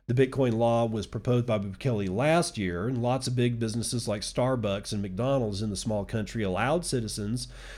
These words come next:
to pay with cryptocurrency, but smaller businesses don't.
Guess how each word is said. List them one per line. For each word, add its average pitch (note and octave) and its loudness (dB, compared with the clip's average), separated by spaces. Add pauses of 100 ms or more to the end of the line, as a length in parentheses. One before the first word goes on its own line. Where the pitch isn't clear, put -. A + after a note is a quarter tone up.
(120)
to C3 2
pay C3 4
with C#3 2
cryptocurrency, A2+ 0
but A2 -4
smaller A#2+ 0
businesses G2+ -4
don't. C3 0